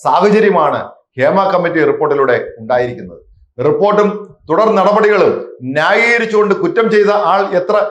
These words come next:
പ്രമുഖനായാലും ശിക്ഷയ്ക്ക് വിധേയനാക്കണമെന്ന് പ്രഖ്യാപിച്ചുകൊണ്ട് നടൻ പൃഥ്വിരാജ് രംഗത്ത് വന്നതും ഒരു സവിശേഷതയായി കാണാവുന്നതാണ്. ഏതായാലും ചലച്ചിത്ര ലോകം മടക്കിവാണ തമ്പുരാക്കന്മാരുടെ കാലം അവസാനിക്കുന്നു എന്നും താരസംഘടനയായ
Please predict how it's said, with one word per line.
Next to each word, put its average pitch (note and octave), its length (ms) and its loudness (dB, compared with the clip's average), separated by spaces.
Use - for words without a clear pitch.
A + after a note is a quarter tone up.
പ്രമുഖനായാലും G3 880 0
ശിക്ഷയ്ക്ക് G3 480 -2
വിധേയനാക്കണമെന്ന് F#3+ 840 0
പ്രഖ്യാപിച്ചുകൊണ്ട് F#3 840 0
നടൻ E3 200 0
പൃഥ്വിരാജ് G3+ 560 0
രംഗത്ത് G3+ 340 -2
വന്നതും D#3 280 -2
ഒരു D#3 120 0
സവിശേഷതയായി F3 840 0
കാണാവുന്നതാണ്. A2 580 -4
ഏതായാലും G3 420 2
ചലച്ചിത്ര G3 400 0
ലോകം G3+ 280 0
മടക്കിവാണ F#3 440 0
തമ്പുരാക്കന്മാരുടെ G3+ 880 2
കാലം F#3+ 400 2
അവസാനിക്കുന്നു G3 640 0
എന്നും B2+ 180 -4
താരസംഘടനയായ G3 880 0